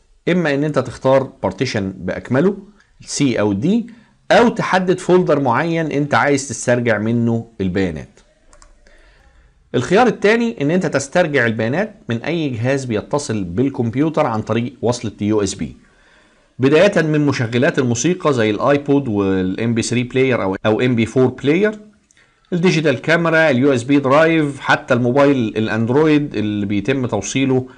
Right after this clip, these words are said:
عن طريق الكيبل، بس تختار ماس ستورج. الخيار التالت الريسايكل بين، سلة المهملات. الخيار الرابع الديسكتوب وماي دوكيومنت.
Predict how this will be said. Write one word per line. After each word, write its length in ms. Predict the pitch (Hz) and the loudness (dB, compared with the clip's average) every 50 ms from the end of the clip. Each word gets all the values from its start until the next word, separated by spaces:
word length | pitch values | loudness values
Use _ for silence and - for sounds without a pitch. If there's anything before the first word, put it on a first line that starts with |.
| - _ - - - | -20 _ -20 -10 -4
عن 160 | 101 107 110 | -2 -2 -2
طريق 260 | 107 - 113 131 135 110 | 0 0 0 0 0 0
الكيبل، 460 | 107 98 - - 156 170 170 180 165 | -2 -4 -2 -2 0 0 2 0 0
بس 260 | 147 143 147 147 - | 0 0 -2 -2 -4
تختار 460 | - - - - - 131 135 135 127 | -6 -8 -4 -2 2 2 2 2 2
ماس 480 | 117 95 98 110 123 131 127 - - - | 0 -2 0 0 0 -2 -2 -4 -8 -10
ستورج. 540 | - - 143 160 180 202 208 190 185 - - - _ _ _ _ _ _ _ _ _ _ _ _ _ _ _ _ _ _ - | -2 0 2 4 4 4 2 0 -4 -8 -12 -16 _ _ _ _ _ _ _ _ _ _ _ _ _ _ _ _ _ _ -2
الخيار 360 | - 147 139 - 170 185 202 190 | 0 0 2 2 4 4 6 4
التالت 600 | 185 185 - 185 202 208 196 190 196 - - - _ - | 4 2 2 4 4 4 4 2 0 -6 -18 -16 _ -2
الريسايكل 640 | 127 120 123 139 151 160 156 - 143 139 139 - 120 101 | 0 0 0 0 0 0 0 2 2 0 2 0 0 0
بين، 340 | 101 135 180 247 277 254 - - _ - - - | 2 2 2 0 -2 -6 -10 -16 _ -20 -18 -8
سلة 260 | - 127 127 123 107 - | -4 -2 -2 0 -2 -2
المهملات. 600 | 107 107 101 98 98 98 110 143 196 190 - - - _ _ _ _ _ _ _ _ _ _ _ _ _ _ _ - | -4 -4 -4 -4 -2 0 0 0 0 -2 -6 -14 -20 _ _ _ _ _ _ _ _ _ _ _ _ _ _ _ -10
الخيار 500 | 135 123 - 143 143 151 151 151 139 131 | -8 -4 0 2 4 4 4 4 2 0
الرابع 720 | - - 113 110 117 135 143 143 131 123 113 104 98 95 - _ _ _ _ _ _ _ _ _ 101 | -2 -4 -2 0 2 4 4 4 4 4 2 2 0 -2 -6 _ _ _ _ _ _ _ _ _ -4
الديسكتوب 1200 | 101 98 98 95 95 95 95 98 95 95 95 95 101 131 131 127 - - - - 147 143 147 - | -2 -2 0 0 0 0 0 0 -2 -2 -2 -2 0 0 0 0 -2 -4 -2 0 0 0 0 0
وماي 340 | 101 98 95 101 110 117 117 | 0 0 0 0 0 0 2
دوكيومنت. 560 | 107 123 139 143 147 170 175 196 208 196 - | 2 2 0 2 2 0 0 0 -2 -4 -8